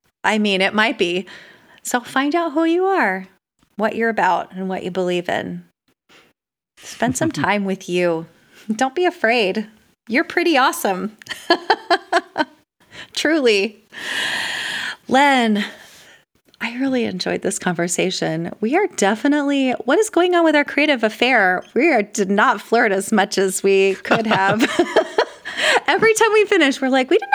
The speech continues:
Speaker 1: not flirt as much as we could have." <laughs> But either way, I always come away from these conversations feeling so inspired.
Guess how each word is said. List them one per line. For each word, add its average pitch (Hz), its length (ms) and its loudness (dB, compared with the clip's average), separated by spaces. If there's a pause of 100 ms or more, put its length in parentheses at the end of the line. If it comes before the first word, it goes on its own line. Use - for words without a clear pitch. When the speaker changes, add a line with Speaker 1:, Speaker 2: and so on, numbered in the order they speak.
Speaker 1:
not 539 80 -4
flirt 453 300 4
as 349 160 2
much 302 200 2
as 254 120 -2
we 247 100 2
could 220 240 0
have." 185 320 2
<laughs> 349 1300 0 (520)
But 262 260 2 (100)
either 370 320 2
way, 262 240 4
I 214 180 0
always 277 440 0
come 269 240 0
away 214 480 2
from 214 240 -2
these 202 220 -2
conversations 202 680 -2
feeling 202 320 -2
so 208 440 -2
inspired. 226 880 0